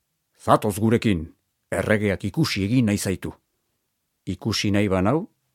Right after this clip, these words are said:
datorrela bera ona," arrapostu zuen Juantxo Artzakumeak.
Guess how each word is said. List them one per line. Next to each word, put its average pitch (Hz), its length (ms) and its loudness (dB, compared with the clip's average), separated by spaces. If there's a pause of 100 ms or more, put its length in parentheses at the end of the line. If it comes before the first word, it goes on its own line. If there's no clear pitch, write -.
datorrela 82 540 0
bera 110 280 -4
ona," 135 340 2 (840)
arrapostu 90 520 -4
zuen 78 380 -10
Juantxo - 480 -4
Artzakumeak. 73 720 -10